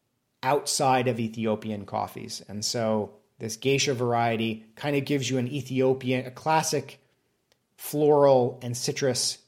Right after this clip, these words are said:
Ethiopian flavor profile elsewhere in the world.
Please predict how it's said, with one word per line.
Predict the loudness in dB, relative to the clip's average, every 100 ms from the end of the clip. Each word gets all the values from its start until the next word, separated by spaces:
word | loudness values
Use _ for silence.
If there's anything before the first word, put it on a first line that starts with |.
| -8
Ethiopian | -6 0 2 2 2 0 0 -2 -4 -18 _
flavor | 2 4 4 2
profile | 0 -2 0 -2 0 -2 -4 -12 _ _ _ -6
elsewhere | -6 -4 -4 -4
in | -4
the | -8
world. | -8 -8 -10